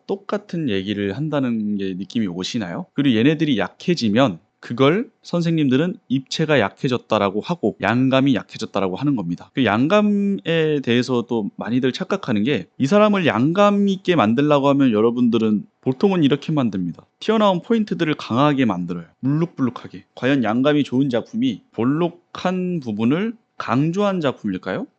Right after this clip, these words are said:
위험한 접근입니다. 왜 그러냐? 제가 아까 처음에 말했죠. 내가 보고 있는 각도에서 정확한 정보만을 넣으려고 노력을 해야 된다. 그리고 어떤 얘기를 했습니까?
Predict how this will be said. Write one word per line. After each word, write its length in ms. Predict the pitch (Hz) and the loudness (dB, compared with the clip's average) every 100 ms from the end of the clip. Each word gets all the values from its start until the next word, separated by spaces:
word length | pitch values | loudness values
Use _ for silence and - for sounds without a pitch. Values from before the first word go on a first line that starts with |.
| - | -8
위험한 500 | 123 233 233 202 165 | 2 4 6 4 2
접근입니다. 640 | - - 107 90 85 - 92 | -2 -4 -2 -2 -4 -10 -2
왜 180 | 123 | 0
그러냐? 420 | 170 170 113 120 - - | 0 -2 -2 -4 -8 -4
제가 220 | 185 170 | 0 2
아까 220 | 156 139 - | 2 -4 -4
처음에 280 | - 240 190 | -2 0 0
말했죠. 380 | 95 92 - - | -2 -2 -8 -6
내가 220 | 135 175 | 0 0
보고 180 | 151 165 | 2 0
있는 100 | 170 | 0
각도에서 360 | 127 - 151 131 | -4 -6 -8 -4
정확한 420 | 123 156 - 165 | 0 0 0 -4
정보만을 440 | 117 135 143 135 | -2 0 2 2
넣으려고 340 | 104 113 113 104 | 2 2 2 0
노력을 280 | 98 110 101 | 0 0 -2
해야 120 | 123 | -6
된다. 180 | 92 - - | -10 -12 -4
그리고 440 | 139 143 226 - | -2 0 -2 -2
어떤 260 | 120 190 160 | -4 -2 -2
얘기를 200 | 131 117 | -2 -4
했습니까? 440 | 113 101 - 165 | -4 -8 -6 -10